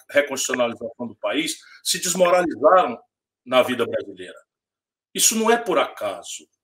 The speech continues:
não é? Não é por acaso, é que tem um problema estrutural, que é a destruição da estra-, da estratégia de desenvolvimento do Brasil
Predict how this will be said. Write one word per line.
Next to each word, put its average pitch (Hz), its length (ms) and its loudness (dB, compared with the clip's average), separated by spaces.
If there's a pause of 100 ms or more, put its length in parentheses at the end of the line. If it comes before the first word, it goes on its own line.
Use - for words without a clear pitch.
(240)
não 160 120 4
é? 113 240 6
Não 143 120 4
é 214 60 8
por 170 180 2
acaso, 143 360 2
é 156 40 -2
que - 100 -12
tem 220 140 -2
um 220 80 0
problema 208 320 4
estrutural, 156 960 4 (580)
que 170 220 4
é 202 300 10
a 185 100 6
destruição 220 1000 2
da 143 160 2
estra-, - 360 -4 (180)
da 143 100 6
estratégia 143 480 0
de 143 100 -8
desenvolvimento 135 640 -4
do 113 80 -10
Brasil 110 540 -2